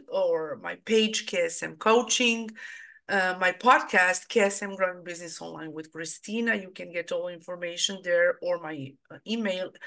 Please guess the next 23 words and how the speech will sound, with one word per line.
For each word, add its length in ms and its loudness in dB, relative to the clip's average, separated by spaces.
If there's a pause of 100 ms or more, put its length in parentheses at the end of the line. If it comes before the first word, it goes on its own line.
(580)
info 340 2
dot 420 6
marketing 640 0
S 300 2
R 360 2
at 180 -4
gmail 440 -4
dot 240 -8
com. 240 -12 (720)
Or 280 -2 (580)
any, 280 -6
<laughs> 160 6
you 340 4
can 300 -2
find 340 0
me 300 -8
any, 340 -8
any. 300 -12 (360)
<laughs> 380 -6 (920)
I'm 200 4
so 380 2
present 640 2
on, 220 -12